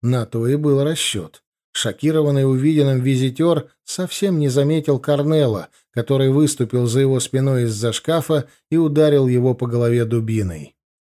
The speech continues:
Грент рухнул на пол, как подкошенный, к ужасу профессора,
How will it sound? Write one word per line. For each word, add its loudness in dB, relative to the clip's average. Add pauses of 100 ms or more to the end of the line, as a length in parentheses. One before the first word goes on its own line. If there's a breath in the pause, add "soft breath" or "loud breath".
(360)
Грент 0
рухнул -2
на 0
пол, -2
как -4
подкошенный, -2
к -16
ужасу 0
профессора, -4